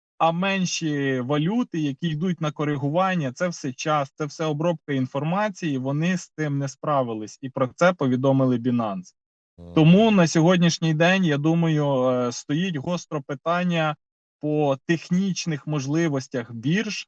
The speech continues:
Speaker 1: забезпечити нормальний трейдинг на ринку. І тому це також певним чином вплинуло, тому що хтось поставив гаманці, замість того, щоб його зняти, він міг зайти в свій кабінет, е,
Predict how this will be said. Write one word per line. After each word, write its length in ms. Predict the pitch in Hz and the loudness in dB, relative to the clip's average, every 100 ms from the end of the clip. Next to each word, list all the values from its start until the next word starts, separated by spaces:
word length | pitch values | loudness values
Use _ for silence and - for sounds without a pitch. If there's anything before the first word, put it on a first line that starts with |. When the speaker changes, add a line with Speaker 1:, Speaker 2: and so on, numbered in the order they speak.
| - | -12
Speaker 1:
забезпечити 1300 | 120 156 135 135 - - 151 156 175 - 196 208 196 - | 0 2 2 0 -2 -2 2 4 2 -2 -2 0 -2 0
нормальний 840 | 151 139 143 156 175 175 175 170 - | 0 2 2 2 2 2 0 -2 -6
трейдинг 600 | 143 139 147 143 147 147 - | -4 -4 -4 -6 -8 -8 -6
на 340 | 131 131 127 | 0 2 2
ринку. 600 | 120 123 113 107 _ - _ _ _ _ | 2 -2 -2 -8 _ -20 _ _ _ _
І 500 | 139 131 135 135 131 127 - | 2 4 6 4 4 2 2
тому 580 | 151 165 214 254 240 | 4 4 6 4 4
це 300 | 185 175 190 | 2 2 2
також 440 | 202 196 - 220 233 | 2 -4 -4 -4 -2
певним 360 | 240 226 208 | -2 -2 -2
чином 260 | 185 190 160 | -2 -2 -2
вплинуло, 520 | - 165 151 131 123 | -2 -2 0 0 -4
тому 280 | 123 147 180 | -4 -2 -2
що 280 | - 185 165 _ _ _ _ - | 0 0 -2 _ _ _ _ -4
хтось 200 | 196 - | -4 -2
поставив 520 | 175 - 175 180 156 | -6 0 2 2 2
гаманці, 680 | 165 160 160 - 208 233 | 0 0 -2 -4 -6 -4
замість 340 | 170 170 170 - | -2 0 -2 -4
того, 200 | 190 170 | -2 -2
щоб 240 | - 156 | -4 -4
його 280 | 160 156 160 | -2 -2 -2
зняти, 380 | 160 190 190 160 | -2 -4 -4 -6
він 140 | 151 | -4
міг 180 | 165 156 | -4 -4
зайти 300 | 151 147 165 | -4 -6 -8
в 60 | 147 | -6
свій 180 | 151 | -6
кабінет, 500 | - 143 156 180 185 - | -4 -2 0 2 0 -2
е, 140 | 147 | -2